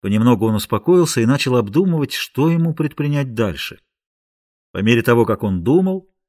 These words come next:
его коричневые от загара пальцы все чаще взбивали растрепанные усы кверху,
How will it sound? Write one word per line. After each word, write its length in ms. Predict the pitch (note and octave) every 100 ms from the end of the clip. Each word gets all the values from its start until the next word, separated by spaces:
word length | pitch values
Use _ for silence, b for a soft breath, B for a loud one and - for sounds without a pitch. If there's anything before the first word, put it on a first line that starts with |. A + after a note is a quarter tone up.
| _ _ _ _ _ _ _
его 280 | F#2 C#3 F3+
коричневые 600 | F3 F3+ F3 F3 F3 E3+
от 80 | D3
загара 300 | D#3+ E3 D#3+
пальцы 440 | E3+ F3 E3+ E3
все 220 | - E3
чаще 540 | D#3+ - F#3+ D#3+ - C#3
взбивали 580 | G2 F2+ B2+ D3+ B2+
растрепанные 600 | A2+ A2+ - C3 A#2+ A2+
усы 220 | A2+ - G#2+
кверху, 600 | - B2+ F#3 - D#3+